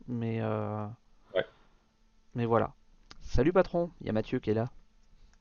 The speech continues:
Speaker 2: Et salut.
Speaker 1: Heureusement qu'il est pas
Speaker 2: On
Speaker 1: arrivé au
Speaker 2: termine,
Speaker 1: début quand on
Speaker 2: euh,
Speaker 1: disait du mal de, <laughs> des cartes sur table. <laughs> Bah, ça va bien et toi ?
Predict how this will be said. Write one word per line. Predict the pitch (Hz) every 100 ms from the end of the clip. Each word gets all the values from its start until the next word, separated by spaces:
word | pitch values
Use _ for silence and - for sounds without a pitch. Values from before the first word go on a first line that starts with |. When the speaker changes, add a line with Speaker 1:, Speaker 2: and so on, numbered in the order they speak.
| -
Speaker 2:
Et | -
salut. | 156 - 190 175 170 - - 135 - - -
Speaker 1:
Heureusement | - 113 135
qu'il | 123
est | 107
pas | 117
Speaker 2:
On |
Speaker 1:
arrivé | 113 110
au |
Speaker 2:
termine, | 117 123
Speaker 1:
début | 120
quand | 117 113
on | 104
Speaker 2:
euh, |
Speaker 1:
disait | 95 117
du | 104
mal | 117 113
de, | 104 104 113 - -
<laughs> | - - -
des | 104
cartes | 101 -
sur | 120
table. | 180 160 123 - - - - - - -
<laughs> | - - - - 220 -
Bah, | 110
ça | -
va | 120
bien | 123 214
et |
toi ? | 233 202